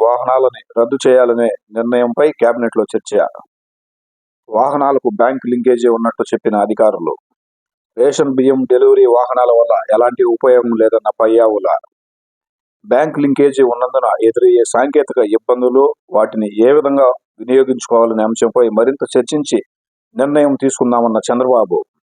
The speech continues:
ఫ్రీ హోల్డ్‌లోకి వెళ్లిన భూముల్లో ఎక్కువగా ఐదు వేల ఎకరాల మేర రిజిస్ట్రేషన్లు సత్యసాయి జిల్లాలోనే జరిగాయని చర్చ.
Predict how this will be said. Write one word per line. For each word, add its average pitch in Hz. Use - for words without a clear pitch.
ఫ్రీ 160
హోల్డ్‌లోకి 143
వెళ్లిన 123
భూముల్లో 139
ఎక్కువగా 147
ఐదు 135
వేల 135
ఎకరాల 131
మేర 123
రిజిస్ట్రేషన్లు 131
సత్యసాయి 131
జిల్లాలోనే 120
జరిగాయని 117
చర్చ. -